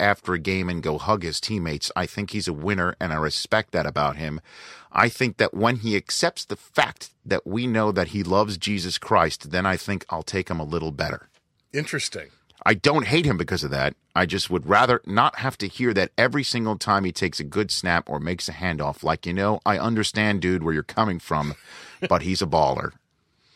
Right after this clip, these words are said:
Speaker 1: He knows
Speaker 2: Interesting.
Speaker 1: how to win, blah, blah, blah, blah, blah. He goes
Speaker 2: Gotcha.
Speaker 1: on. I, I mean, I think that hits on the head why everyone's talking about him, or one of the many th-, reasons why they're talking about him. You
Speaker 2: I
Speaker 1: know?
Speaker 2: agree.
Speaker 1: But he never,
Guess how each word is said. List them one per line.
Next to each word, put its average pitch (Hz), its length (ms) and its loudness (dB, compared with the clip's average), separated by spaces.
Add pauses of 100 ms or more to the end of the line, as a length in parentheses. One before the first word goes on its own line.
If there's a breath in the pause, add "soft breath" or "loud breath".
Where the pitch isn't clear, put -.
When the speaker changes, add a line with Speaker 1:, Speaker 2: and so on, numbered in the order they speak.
(100)
Speaker 1:
He 107 60 -12
knows 107 100 -8
Speaker 2:
Interesting. 92 360 4
Speaker 1:
how 92 60 8
to 90 60 4
win, 98 380 4
blah, 85 160 6
blah, 82 100 2
blah, 73 160 0
blah, 69 80 -4
blah. 69 140 -4
He 71 80 -4
goes 71 120 -2
Speaker 2:
Gotcha. 65 340 -2
Speaker 1:
on. - 40 -16 (500 loud breath)
I, 110 100 4 (200)
I 117 40 2
mean, 113 120 2
I 113 140 6
think 147 180 0
that 127 160 2
hits 123 240 2
on 104 160 2
the 101 100 2
head 95 300 2
why 98 160 6
everyone's 98 380 2
talking 104 320 0
about 98 260 4
him, 92 180 0
or 92 120 0
one 107 280 2
of 95 100 4
the 95 60 2
many 98 280 4
th-, - 260 -6
reasons 69 420 -2
why 71 120 0
they're 69 100 0
talking 62 320 0
about 58 240 -2
him. 64 260 -4
You 76 60 0
Speaker 2:
I 82 60 2
Speaker 1:
know? 85 140 4
Speaker 2:
agree. 110 320 -4 (200 loud breath)
Speaker 1:
But 98 120 2
he 123 100 -2
never, 139 720 4